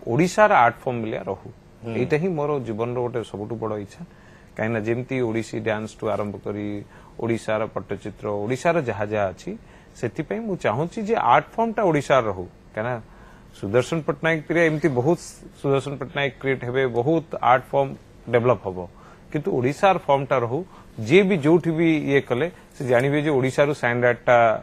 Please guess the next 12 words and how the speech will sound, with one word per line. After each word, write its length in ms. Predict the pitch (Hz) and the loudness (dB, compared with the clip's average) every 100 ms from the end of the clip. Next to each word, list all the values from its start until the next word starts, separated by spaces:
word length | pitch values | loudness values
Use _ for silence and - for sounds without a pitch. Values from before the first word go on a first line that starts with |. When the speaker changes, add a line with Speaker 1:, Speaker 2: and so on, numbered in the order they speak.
| - - - | -8 -20 -2
Speaker 1:
କ୍ରିଏଟ୍ 280 | 127 131 123 | 2 2 2
ହେଇଥିଲା, 300 | 120 120 156 180 | -4 -2 -4 -4
ଆଜି 160 | 135 139 - - - | -4 -4 -6 -14 -12
ଗୋଟେ 160 | 120 131 113 | -6 -2 -2
ଲେବୁଲରେ 300 | 104 113 117 107 | -2 -2 -2 -4
ପହଞ୍ଚି। 320 | 95 90 87 - - - - | -8 -10 -14 -18 -20 -14 -6
ତେଣୁକରି 240 | 160 175 | -2 0
ଯୋଉ 160 | 139 202 | 2 2
ୟଙ୍ଗଷ୍ଟର୍ସ 540 | 143 135 135 - 208 - | 2 -2 -4 -2 -2 -2
ମାନେ 140 | 165 160 | -4 -4
କରୁଛନ୍ତି, 380 | 131 113 123 143 185 | -4 -4 -4 -6 -6
ତାଙ୍କ 200 | 123 127 | -8 -4